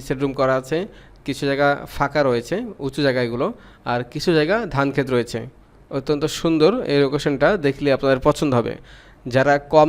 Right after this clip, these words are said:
দামে ভালো পজিশনে এবং অনেক বেশি জায়গা চাচ্ছিলেন তাদের জন্য এই জায়গাটি বেস্ট হবে,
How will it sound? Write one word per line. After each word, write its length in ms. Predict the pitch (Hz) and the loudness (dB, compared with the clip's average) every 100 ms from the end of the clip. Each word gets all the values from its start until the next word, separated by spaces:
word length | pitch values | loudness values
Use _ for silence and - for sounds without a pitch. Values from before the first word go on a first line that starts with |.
| 165 | 6
দামে 280 | 160 160 190 294 - - - - - - | 4 4 2 -2 -10 -20 -20 -20 -18 -10
ভালো 320 | 120 135 151 156 | -2 2 2 0
পজিশনে 460 | 156 156 175 160 185 | -2 0 0 2 2
এবং 100 | 165 143 127 | 0 0 2
অনেক 160 | 147 165 135 143 | 2 2 0 -2
বেশি 180 | 147 170 | 0 2
জায়গা 240 | 156 143 139 | 4 4 0
চাচ্ছিলেন 380 | 127 - 139 202 151 | -2 -2 -2 0 0
তাদের 220 | 139 135 | 0 0
জন্য 120 | 143 135 | 2 2
এই 120 | 131 | 2
জায়গাটি 260 | 127 139 156 139 | 0 0 0 2
বেস্ট 200 | 156 - | 2 0
হবে, 160 | 113 | -4